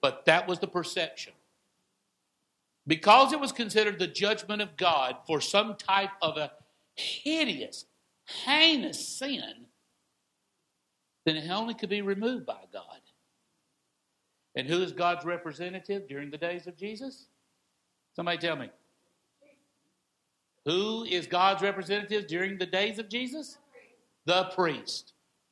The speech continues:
So if you want to cut all that down, only the priest can release you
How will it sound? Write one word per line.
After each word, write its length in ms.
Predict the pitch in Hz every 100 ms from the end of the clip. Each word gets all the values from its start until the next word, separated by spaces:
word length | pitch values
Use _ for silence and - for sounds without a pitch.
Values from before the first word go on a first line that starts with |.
| _ _ _ _ _ _ _ _ _ -
So 280 | 190 175
if 80 | 143
you 80 | 202
want 220 | 247 185
to 40 | -
cut 160 | 170
all 220 | 175 233 247
that 240 | 247 240
down, 380 | 226 185 135 - _ _ _ _ _ _ -
only 300 | 170 190 175
the 100 | 143
priest 680 | - 165 185 - - - - _ _ _ _ _ _ _ _
can 240 | - 170 143
release 640 | 131 151 196 214 - -
you 140 | 117